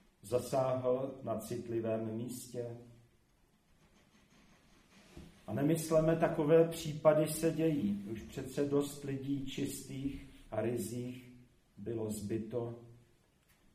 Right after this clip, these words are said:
zneuctěno, jako by přivolávali na sebe hněv svého okolí.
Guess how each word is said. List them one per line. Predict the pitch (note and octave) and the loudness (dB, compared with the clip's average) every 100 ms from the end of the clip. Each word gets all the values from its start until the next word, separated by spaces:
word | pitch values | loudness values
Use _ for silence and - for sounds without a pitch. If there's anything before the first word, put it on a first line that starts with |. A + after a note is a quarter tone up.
| _ | _
zneuctěno, | F#2+ F#2+ A2 A#2 - - B2 A#2 A#2 A#2 - - - - - - - - _ _ _ _ _ - | -10 -6 -4 -4 -4 -4 -2 0 0 -2 -6 -14 -18 -16 -16 -16 -20 -20 _ _ _ _ _ -12
jako | G#2+ C3+ | -6 -2
by | C#3 | 0
přivolávali | G#3 - D3 C3+ C#3 C#3 C#3 C#3+ C#3+ C#3+ | 0 0 0 2 4 6 6 6 4 4
na | C3+ B2 | 2 0
sebe | - C3+ A#2+ B2 C3 C3+ - | -2 -6 2 4 4 0 -4
hněv | G#2+ A2 A#2+ B2 - | -8 -2 2 0 -2
svého | - - A2 G#2+ A2 | -8 -6 -2 -2 -2
okolí. | G2+ G2 G2+ F2+ | -4 -4 -4 -6